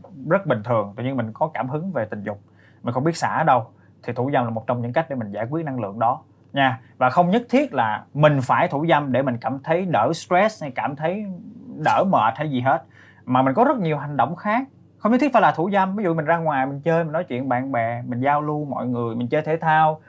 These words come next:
À, còn nếu như mình cứ lúc nào cũng khu rú trong phòng rồi mình thủ dâm, cái đó là bất thường. Thực sự, cái con số, không có một con số nào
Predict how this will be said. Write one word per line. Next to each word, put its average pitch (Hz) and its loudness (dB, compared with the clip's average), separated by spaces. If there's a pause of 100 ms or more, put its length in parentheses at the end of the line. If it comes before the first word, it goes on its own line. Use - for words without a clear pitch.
(180)
À, 151 4
còn 135 2
nếu 180 4
như 185 4
mình 135 0
cứ 165 -6
lúc 202 -2
nào 131 0
cũng 151 -4
khu 160 -2
rú 180 0
trong 165 -2
phòng 120 -2
rồi 139 -2
mình 123 -4
thủ 127 -6
dâm, 139 0 (160)
cái 160 0
đó 160 2
là 127 0
bất 147 -6
thường. 107 -6 (340)
Thực 147 4
sự, 139 2 (240)
cái 214 2
con 190 6
số, 196 4
không 170 2
có 185 0
một 151 -2
con 139 -2
số 165 2
nào 110 -6